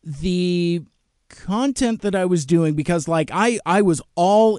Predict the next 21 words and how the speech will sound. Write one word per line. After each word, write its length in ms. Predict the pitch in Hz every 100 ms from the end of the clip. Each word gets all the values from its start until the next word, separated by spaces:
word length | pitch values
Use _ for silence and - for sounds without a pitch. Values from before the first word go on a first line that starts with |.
| -
in 540 | 180 170 156 139 139 -
on 520 | - 147 143 139 139 143
Emerald 340 | 160 175 165
City 240 | 180 175
Comic 360 | 147 165 165 156
Con 400 | 156 151 151 151
and 300 | - 135 123
Crackle 380 | - 170 160 147
Fest, 640 | - 147 143 139 - - - - _ _
and 800 | 175 151 147 147 151 147 139 - _ _ _ _ _
when 460 | 190 170 180 165 165
all 300 | - 175 170
of 140 | 151
that 200 | 185 214
stuff 320 | - - 170 -
didn't 260 | 165 151
happen, 400 | 135 143 139 151
there 120 | 147
was 140 | 151 139
some 160 | 147
stuff 340 | 135 - 143